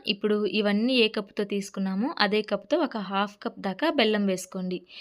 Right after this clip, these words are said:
ఈ బెల్లం ఒక హాఫ్ కప్ వరకు అయితే కరెక్ట్ గా సరిపోతుందండి. స్వీట్ ఎక్కువ కాదు, తక్కువ కాదు.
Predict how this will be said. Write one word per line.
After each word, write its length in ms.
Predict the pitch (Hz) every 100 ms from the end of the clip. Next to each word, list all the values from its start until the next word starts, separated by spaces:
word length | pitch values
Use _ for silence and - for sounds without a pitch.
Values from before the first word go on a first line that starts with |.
| - - 233
ఈ 100 | 220
బెల్లం 380 | 220 220 254 285
ఒక 140 | 233
హాఫ్ 300 | 202 196 202 -
కప్ 200 | - 208
వరకు 280 | 202 202 202
అయితే 200 | 202 269
కరెక్ట్ 360 | 214 202 -
గా 120 | 220 254
సరిపోతుందండి. 760 | 208 196 208 202 202 196 220
స్వీట్ 320 | 277 226 220 214
ఎక్కువ 260 | - 220
కాదు, 260 | 208 196 226 226
తక్కువ 280 | 196 202 196
కాదు. 280 | 196 185